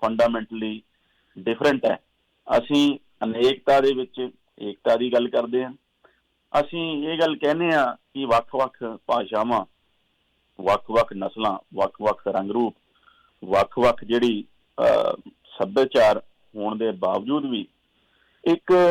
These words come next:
ਸਾਡੇ ਵਿੱਚ ਇੱਕ ਸਾਂਝਾ ਥ੍ਰੈਡ ਹੈ, ਸਾਡੇ ਦੇ ਵਿੱਚ ਇੱਕ ਸਾਂਝ ਹੈ, ਕਿਉਂਕਿ ਜਿਹੜੇ ਸਾਡੇ ਬੁਨਿਆਦੀ ਮੁੱਲ ਨੇ, ਬੁਨਿਆਦੀ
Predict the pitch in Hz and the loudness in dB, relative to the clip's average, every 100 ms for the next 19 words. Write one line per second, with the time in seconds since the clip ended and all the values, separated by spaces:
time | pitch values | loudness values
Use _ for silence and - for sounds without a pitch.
0 | 170 - _ _ _ - 107 123 139 160 | 2 -2 _ _ _ -2 0 2 0 0
1 | 147 135 - 139 - 127 127 139 131 - | 0 -2 -2 -8 -4 -6 -6 -4 -6 -6
2 | - 117 143 143 127 123 - 110 110 107 | -2 -2 2 4 4 2 -2 0 2 2
3 | 101 101 - 98 110 107 104 107 - 104 | 0 -4 -6 -6 -6 -8 -8 -10 -6 -6
4 | 101 _ _ _ _ _ _ - 139 - | -6 _ _ _ _ _ _ -8 -8 -4
5 | 139 - - 127 160 135 120 120 139 143 | -6 -2 2 2 4 4 4 4 -2 -2
6 | 151 139 135 151 147 - - 110 120 135 | -4 -2 0 2 0 -2 -2 0 2 2
7 | 131 - - 95 107 107 107 107 120 127 | 2 -2 -8 -6 -2 2 4 2 0 0
8 | 123 123 - _ _ _ _ _ _ _ | 0 -2 -6 _ _ _ _ _ _ _
9 | _ _ _ - - 120 127 131 117 92 | _ _ _ -8 0 4 4 4 2 -2
10 | - _ _ _ _ _ _ - 101 113 | -10 _ _ _ _ _ _ -6 0 4
11 | 117 123 135 147 | 4 4 2 2